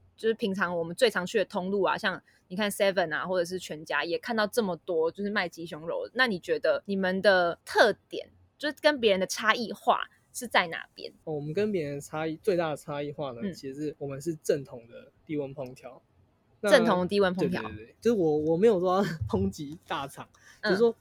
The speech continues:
Speaker 2: 因为大厂它的设备是本来就有那些设备，
Speaker 1: 嗯。
Speaker 2: 他们会用他们本来的设备来做出类似低温烹调口感的。
Speaker 1: 类似，<laughs> 类似，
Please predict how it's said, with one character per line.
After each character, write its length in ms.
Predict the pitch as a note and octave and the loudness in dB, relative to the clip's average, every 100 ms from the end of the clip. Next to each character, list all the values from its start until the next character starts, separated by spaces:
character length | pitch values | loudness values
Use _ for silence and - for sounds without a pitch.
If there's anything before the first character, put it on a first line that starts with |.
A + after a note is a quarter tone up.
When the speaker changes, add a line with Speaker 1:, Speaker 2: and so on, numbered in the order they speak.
| _ | _
Speaker 2:
因 100 | A3 | 2
为 80 | A3 | 2
大 220 | - F3 | 0 -8
厂 180 | D#3 B2 | -8 -10
它 120 | - | -4
的 220 | E3 D3+ C3+ | -2 -2 -6
设 280 | - - D#3+ | -4 0 2
备 180 | D#3+ | 2
是 160 | C#3+ D3+ - - | -2 -6 -10 -14
本 140 | A#2+ | -14
来 140 | A#2 B2 | -12 -10
就 120 | E3 | -8
有 120 | B2+ - | -8 -10
那 100 | - | -12
些 160 | - B2 | -10 -10
设 220 | - - | -10 -12
备， 120 | - - | -12 -4
Speaker 1:
嗯。 220 | A3 F3+ E3+ _ | -2 -2 -6 _
Speaker 2:
他 100 | - | -2
们 100 | G#3 | -2
会 160 | F3+ F#3+ | 2 0
用 80 | |
他 120 | F3 E3+ | 0 -4
们 60 | D3 | -8
本 100 | A#2 | -12
来 120 | A#2+ | -12
的 60 | |
设 180 | B2+ E3 | -6 -6
备 100 | D3 | -4
来 160 | C3+ A#2 | -6 -8
做 180 | - C3 | -8 -10
出 180 | - | -10
类 120 | C#3+ C3+ | -10 -10
似 160 | - | -10
低 160 | B2+ C3 | -14 -12
温 160 | B2 | -14
烹 160 | A#2+ C3+ | -14 -18
调 220 | - A2+ | -12 -12
口 180 | - A#2 | -12 -16
感 160 | - - | -16 -10
的。 80 | - | 4
Speaker 1:
类 200 | D#4+ G#3 | 6 6
似， 380 | F#3 - G#3 - - | 4 -4 -6 -10 -14
<laughs> 160 | _ G#3+ G#3 | _ -2 0
类 180 | G#3 F3+ | 2 2
似， 180 | F3 - | 0 -6